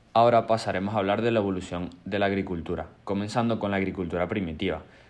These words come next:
La agricultura surge de la recolección de semillas, raíces y frutos. Transportarlos provocó la propagación involuntaria de especies vegetales que colonizaron los asentamientos humanos.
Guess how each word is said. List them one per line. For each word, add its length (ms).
La 80
agricultura 880
surge 320
de 80
la 120
recolección 460
de 80
semillas, 480
raíces 380
y 20
frutos. 460
Transportarlos 880
provocó 360
la 140
propagación 500
involuntaria 640
de 60
especies 380
vegetales 560
que 100
colonizaron 760
los 120
asentamientos 600
humanos. 500